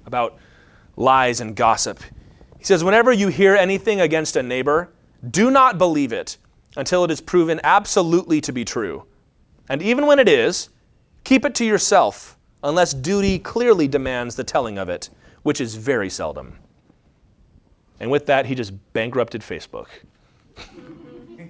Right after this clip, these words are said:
When you hear anything against a neighbor, don't believe it until it's proven. And even when it's proven, keep it to yourself, unless you are obligated to speak up, which does not happen very often. Whatever your reasons, you're not to promote lies and gossip and rumors, especially in court.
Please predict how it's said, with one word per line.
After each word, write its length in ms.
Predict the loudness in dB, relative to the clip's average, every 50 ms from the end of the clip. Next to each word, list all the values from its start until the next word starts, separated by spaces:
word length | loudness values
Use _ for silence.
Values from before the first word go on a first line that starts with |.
| _ -18 -18 -18 -18 -20 -20 -20 _ _ -20 _ _ -20 _ _
When 100 | -10 -8
you 80 | -8 -4
hear 220 | 0 2 4 4
anything 400 | 4 2 2 2 0 0 0 0 -4
against 400 | -4 -2 0 0 0 0 -2 -2
a 60 | -2
neighbor, 260 | 0 0 0 0 -2
don't 320 | -2 0 0 2 2 2 2
believe 320 | 2 2 2 2 0 2 0
it 100 | -2 -2
until 260 | -4 -2 -2 0 0
it's 120 | -2 -4
proven. 360 | _ -8 -8 -6 -6 -6 -10
And 120 | -10 -8 -8
even 180 | -8 -6 -6
when 140 | -6 -8 -8
it's 100 | -8 -12
proven, 380 | _ -10 -8 -6 -6 -8 -8 -10
keep 200 | -10 -10 -10 -10
it 120 | -12 -14
to 80 | -10 -10
yourself, 420 | -8 -8 -6 -2 -2 -2 -2 -2 -6 -20 -18 -4 0
unless 260 | 2 2 2 2 2
you 220 | 0 -2 -2 -2 -8 _ _ _ 2
are 100 | 2 4 4
obligated 540 | 4 4 4 4 2 0 0 0 0 -2 -4
to 60 | -6
speak 340 | -8 -8 _ -6 -6 0 2
up, 220 | 2 2 2 0
which 300 | -2 -4 -2 -2 -4 -6
does 240 | _ -2 0 0 -2
not 200 | -2 -4 -4 -2
happen 340 | -2 -6 -6 -8 -10 -16 -16
very 240 | -16 -14 -14 -14 -12
often. 460 | -12 -14 -14 -14 -18 -20 -20 -20 -20 _ _ _ _ _ _ _ _ _ _ _ _ _ _ _ _ _ _ -20 _ _ _ _
Whatever 240 | 2 2 4 4 6
your 180 | 4 4 4
reasons, 400 | 4 2 0 0 -2 -4 -6 -4
you're 100 | -4 -4
not 160 | -2 -2 -2 -4
to 60 | -6
promote 320 | -10 -6 -4 -4 -4 -4
lies 440 | -2 -2 0 0 0 0 -2 -2 -4
and 160 | -8 -10 -4
gossip 400 | -2 -2 -2 -2 -2 -6 -10 -10
and 160 | -10 -12 -8 -8
rumors, 360 | -8 -8 -8 -8 -10 -10 -10 -12
especially 560 | -12 -10 -6 -4 -6 -6 -6 -10 -10 -10 -10
in 100 | -10 -14
court. 380 | -14 -12 -12 -12 -12 -14 -20